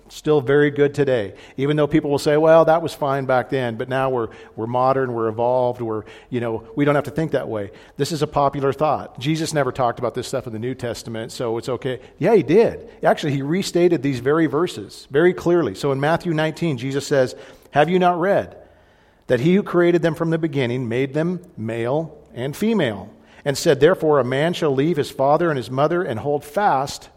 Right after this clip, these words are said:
to his wife, and the two shall become one flesh. So they are no longer two, but one flesh, and what God has joined together, let no man separate." Those are the words of Jesus. Paul also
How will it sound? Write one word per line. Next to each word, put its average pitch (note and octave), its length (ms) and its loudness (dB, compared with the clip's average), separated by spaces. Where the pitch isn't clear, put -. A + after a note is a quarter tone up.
to C#3+ 140 -4
his C#3 160 -2
wife, D#3 500 -2
and C3 100 -6
the C3 60 2
two F#3+ 220 -2
shall D#3 180 0
become C3 340 -4
one A#2 180 -6
flesh. F3+ 560 -2
So - 200 -4
they B2+ 100 2
are A#2+ 220 -2
no C3+ 140 0
longer C3 300 0
two, E3 360 2
but C#3+ 160 -6
one C#3 220 -2
flesh, C3 380 0
and C3+ 100 -4
what B2 160 -6
God C#3 280 2
has C#3 140 -2
joined C3+ 280 -2
together, B2+ 400 0
let B2+ 220 -2
no B2+ 220 -6
man B2 240 -6
separate." A#2 540 -6
Those C#3+ 160 -2
are D#3+ 60 -4
the D#3 60 -2
words D#3 220 -4
of D#3 80 -6
Jesus. C#3+ 640 -8
Paul F3+ 240 4
also E3 680 0